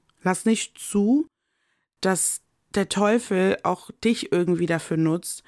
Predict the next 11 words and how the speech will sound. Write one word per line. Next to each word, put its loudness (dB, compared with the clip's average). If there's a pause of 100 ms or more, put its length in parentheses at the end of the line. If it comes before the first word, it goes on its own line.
(380)
dass -2
diese -4
Kluft -2
und -4
dieser -4
Spalt 0
zwischen -4
euch -2
immer -4
größer -8
wird. -12